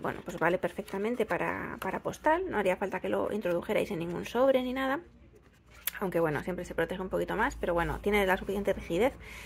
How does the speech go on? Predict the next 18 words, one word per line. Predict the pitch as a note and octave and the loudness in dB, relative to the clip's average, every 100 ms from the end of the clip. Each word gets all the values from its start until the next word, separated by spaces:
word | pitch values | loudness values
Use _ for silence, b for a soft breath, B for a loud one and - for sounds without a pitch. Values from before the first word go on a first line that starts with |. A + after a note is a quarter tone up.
| B B B | B B B
Eh, | A3 G#3+ G#3 | 4 4 4
viene | G#3 D4+ C4+ | 4 4 4
precortado | G3+ F#3+ G3 D#4+ F4 - | 2 2 6 6 6 6
para | A#3+ | 4
que | G3+ | 4
podáis | G#3 A3 A#3+ | 2 2 4
realizar | A3 A#3 A#3+ | 0 2 0
vuestra | G3 - F3 - | 0 -2 -4 -4
ilustración | F3 F3+ - D3+ F3 B3 C#4+ E4+ | -2 -4 -4 -4 -4 -2 -2 -2
y | F4 | -2
luego, | - - - | 0 0 0
pues | - | -4
bueno, | - - | -10 -8
recortarlo, | - - - D4 F4 | -8 -4 2 2 2
ponerle | - - - | -2 -4 -4
un | G#3+ | -2
sellito | B3 D4 B4+ - B B B B - | -2 0 -4 -6 B B B B -2
y, | A3+ A3+ G#3+ G3+ | 2 4 4 2